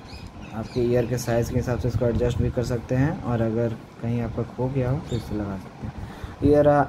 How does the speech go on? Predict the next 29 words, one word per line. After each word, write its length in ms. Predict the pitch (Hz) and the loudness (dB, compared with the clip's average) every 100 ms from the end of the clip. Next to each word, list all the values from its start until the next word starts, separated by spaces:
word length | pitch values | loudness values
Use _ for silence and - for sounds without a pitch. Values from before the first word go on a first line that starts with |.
| - | 4
unboxing। 520 | 139 139 139 - 165 | 4 6 4 4 2
से 80 | 170 | 2
sound 300 | 170 156 165 | 2 4 6
quality 340 | 165 160 156 160 | 6 6 6 2
की 100 | 160 | 4
बात 300 | 147 151 156 | 4 4 4
करें 220 | 156 156 | 2 2
तो 160 | 147 156 139 131 | 2 2 2 0
बहुत 340 | 139 135 160 156 | 0 4 2 4
ही 100 | 147 - - | 0 -2 -6
अच्छा, 300 | 135 - 156 | -6 0 2
आप 320 | 147 139 143 | 2 4 4
अगर 240 | 147 147 147 | 4 4 4
इसको 180 | 139 131 | 2 0
purchase 360 | 143 135 160 156 | 0 2 0 0
करते 260 | 147 127 135 | 0 2 2
हैं 220 | 123 127 - - - - - | 2 0 -6 -14 -18 -18 -4
तो 60 | 131 113 | -2 6
बहुत 380 | 139 139 165 160 | 8 8 6 6
ही, 100 | 156 143 - - - | 6 6 2 -8 -6
आप 200 | 135 139 - - - | 2 2 0 -2 2
पछताएंगे 560 | 147 - 147 151 151 | 2 4 6 8 6
नहीं, 200 | 131 117 | 6 4
value 280 | 117 143 165 | 6 6 6
for 160 | 160 147 | 4 4
money 240 | 135 123 | 4 4
है। 140 | 110 101 95 - - - - - - - | 0 -4 -10 -16 -18 -16 -10 -10 -10 2
और 200 | 135 139 135 131 - - | 6 6 4 -2 -8 -2
twenty 320 | 147 147 147 | 2 2 4